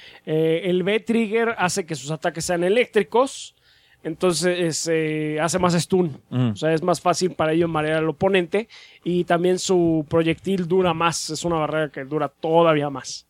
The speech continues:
Speaker 2: Ok. Pues
Speaker 1: Entonces,
Speaker 2: se ve
Speaker 1: se ve
Speaker 2: interesante.
Speaker 1: entretenida, se ve interesante.
Speaker 2: A ver si llega para el segundo periodo de beta.
Speaker 1: Sí. Yo creo que ya, que, yo creo que sí llega.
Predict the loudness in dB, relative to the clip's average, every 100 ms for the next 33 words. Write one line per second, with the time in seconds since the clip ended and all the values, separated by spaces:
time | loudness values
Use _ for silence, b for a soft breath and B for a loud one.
0 | _ -2 0 -2 -4 _ _ b b b
1 | b -2 -2 2 0 2 0 0 0 2
2 | 0 0 -2 -2 -4 -2 -2 -2 -2 -2
3 | -2 -2 0 0 2 2 2 2 2 0
4 | 0 -2 -4 -4 -2 2 2 2 0 -2
5 | -2 0 0 -2 -6 -8 _ _ _ _
6 | _ 0 0 -8 _ b b -4 0 0
7 | 2 2 4 4 2 0 -4 -2 0 -2
8 | -4 -8 -2 0 0 -6